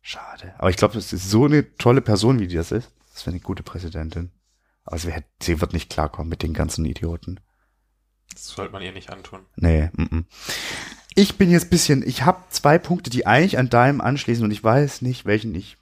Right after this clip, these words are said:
Speaker 1: machen soll.
Speaker 2: Haha.
Speaker 1: Ich fang mal mit dem an,
Speaker 2: Mhm.
Speaker 1: weil wir schon beim Schlagmenschen waren. Eliten. Elitengedünkel.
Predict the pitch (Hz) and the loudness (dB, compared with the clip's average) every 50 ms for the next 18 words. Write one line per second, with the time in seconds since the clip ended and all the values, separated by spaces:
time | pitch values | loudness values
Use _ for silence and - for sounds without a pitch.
0 | _ - 104 104 107 - 92 92 90 87 87 87 90 85 80 80 80 - _ _ | _ -10 -8 -8 -6 -8 -10 -10 -6 -2 0 2 2 2 2 0 -2 -6 _ _
1 | - - 110 101 107 120 147 170 175 160 120 98 87 - - _ _ _ _ _ | -2 2 4 4 6 6 6 4 4 4 2 0 -4 -10 -16 _ _ _ _ _
2 | _ _ _ - - - - - - - - - - - - 160 175 175 160 151 | _ _ _ -18 -18 -18 -20 -20 -12 -4 0 0 2 4 4 4 6 6 6 6
3 | 147 131 123 - 95 92 98 107 - 78 76 73 73 - _ _ _ _ - 214 | 6 4 2 2 2 0 0 0 -2 -4 -4 -6 -10 -14 _ _ _ _ -10 -4
4 | 247 208 135 92 113 113 131 131 135 - 131 120 110 101 95 - - 85 82 82 | -2 -2 2 4 6 6 6 6 4 4 4 2 2 2 0 0 0 0 0 0
5 | - 82 78 78 76 - 82 80 76 73 76 76 73 73 78 - _ _ _ _ | 0 -4 -4 -4 -4 -6 -6 -4 -4 -2 -2 -2 -4 -6 -8 -12 _ _ _ _
6 | _ _ _ _ _ _ - _ _ - - _ _ _ _ _ _ _ _ _ | _ _ _ _ _ _ -20 _ _ -20 -20 _ _ _ _ _ _ _ _ _
7 | _ _ _ _ _ _ _ _ _ - 98 90 92 95 92 - 78 71 73 - | _ _ _ _ _ _ _ _ _ 0 2 4 4 2 2 0 -4 -6 -6 -8
8 | - - _ _ _ _ _ _ _ - - 101 101 104 113 - - - 87 85 | -16 -20 _ _ _ _ _ _ _ -4 -2 2 2 2 2 4 2 2 2 2
9 | - 92 80 - 87 85 78 - 80 76 76 78 | 0 0 2 4 2 2 2 2 2 0 0 -2